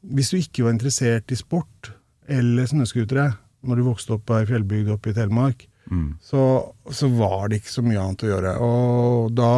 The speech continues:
Speaker 1: hadde jeg heldigvis en far som var veldig glad i store stereoanlegg og vinyl. Og han hørte ikke på country og sånne ting. Han hørte på Black Sabbath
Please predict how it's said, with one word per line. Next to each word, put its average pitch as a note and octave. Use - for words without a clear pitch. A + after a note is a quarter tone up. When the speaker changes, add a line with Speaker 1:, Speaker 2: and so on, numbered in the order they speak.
Speaker 1:
hadde A#2+
jeg A2+
heldigvis A#2+
en C#3
far C3+
som F3
var C#3+
veldig C3
glad A#2+
i A#2
store A2+
stereoanlegg A#2+
og D3+
vinyl. D#3+
Og D#3
han D3+
hørte D#3
ikke -
på B2+
country G#2+
og A#2
sånne A2
ting. A2+
Han B2+
hørte G#2+
på A#2+
Black G#2
Sabbath F#2+